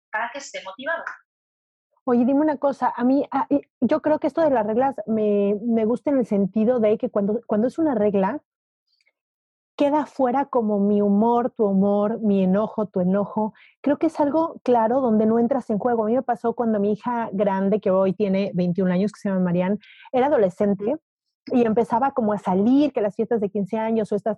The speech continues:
Speaker 2: o, e ir a la tarde a tomar un café o ese tipo de cosas. Y cuando las reglas no eran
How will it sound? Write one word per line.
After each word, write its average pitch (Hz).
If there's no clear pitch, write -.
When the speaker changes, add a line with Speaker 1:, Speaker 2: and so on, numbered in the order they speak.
Speaker 2:
o, 202
e 190
ir 214
a 214
la 185
tarde 190
a 170
tomar 185
un 180
café 214
o 214
ese 208
tipo 226
de 202
cosas. 202
Y 269
cuando 269
las 262
reglas 330
no 302
eran 320